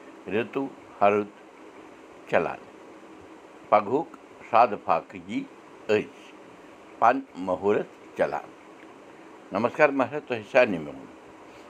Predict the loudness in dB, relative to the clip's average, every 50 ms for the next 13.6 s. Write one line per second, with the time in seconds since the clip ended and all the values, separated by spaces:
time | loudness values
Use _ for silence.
0 | -10 -4 0 0 0 0 0 -2 -2 -2 -2 -2 -4 -4 -4 -10 -16 -20 -18 -12
1 | -4 -2 0 0 -2 -4 -8 -10 -10 -10 -12 -18 -20 -20 -20 -8 0 4 6 6
2 | 6 4 2 -2 -4 -4 -4 -4 -6 -16 -20 -20 -20 -20 -20 -20 -20 -20 -20 -12
3 | -6 -4 -4 -2 0 0 -2 -2 -4 -6 -2 0 0 2 2 0 -2 -6 -12 -20
4 | -16 -8 -6 -6 -4 0 2 2 2 0 -2 -8 -6 -2 -2 -2 -2 -2 -8 -12
5 | -14 -18 -20 -20 -20 -20 -20 -20 -20 -20 -20 -20 -20 -20 -20 -20 -20 -20 -10 -4
6 | 0 2 4 4 4 2 2 -4 -4 -4 -6 -2 0 0 0 0 -2 -6 -18 -20
7 | -20 -12 -6 -4 -2 -2 -2 -4 -8 -12 -18 -18 -18 -20 -20 -20 -20 -20 -20 -20
8 | -20 -20 -20 -20 -20 -20 -20 -20 -20 -20 -20 -18 -10 -4 -2 0 4 4 4 4
9 | 4 0 -4 -6 -6 -4 -4 -2 -2 -2 -2 -2 -2 -2 2 6 6 6 6 6
10 | 2 -2 -8 -12 -6 -2 2 2 2 2 0 -2 -6 -8 -8 -10 -14 -18 -20 -20
11 | -20 -20 -20 -20 -20 -20 -16 -4 0 2 2 2 0 -4 -4 -2 2 4 6 6
12 | 6 4 2 -6 -8 -8 -8 -8 -10 -12 -14 -10 -8 -8 -4 2 4 6 6 6
13 | 4 2 -4 -8 -8 -6 -4 -4 -2 -2 -2 -4